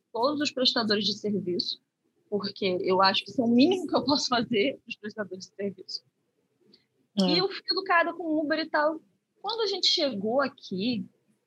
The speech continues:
Speaker 1: ele me disse a seguinte frase: "É, agora eu sei onde você mora, hein?" E deu uma piscadinha. Puta que
Speaker 2: Que nojo!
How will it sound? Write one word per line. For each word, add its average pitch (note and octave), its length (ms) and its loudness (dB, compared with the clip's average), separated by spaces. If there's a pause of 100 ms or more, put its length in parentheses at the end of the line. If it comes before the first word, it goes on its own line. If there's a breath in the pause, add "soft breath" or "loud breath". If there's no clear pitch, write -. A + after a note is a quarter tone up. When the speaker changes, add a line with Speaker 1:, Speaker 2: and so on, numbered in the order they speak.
(180)
Speaker 1:
ele C#4 160 2
me C#4+ 180 4
disse A3+ 400 -2
a A#3 60 -6
seguinte A#3+ 560 -2
frase: F#3 420 -4 (840)
"É, G#3+ 520 6
agora F#3 340 4
eu C#4+ 60 4
sei D4+ 260 4
onde D4 160 6
você D#4+ 300 2
mora, C4+ 500 8
hein?" C4 460 4
E G#3 60 -4
deu G3+ 180 0
uma A3 180 0
piscadinha. F#3+ 840 -4 (560)
Puta D#4+ 640 4
que - 280 0
Speaker 2:
Que C#4 100 8
nojo! G#3+ 760 8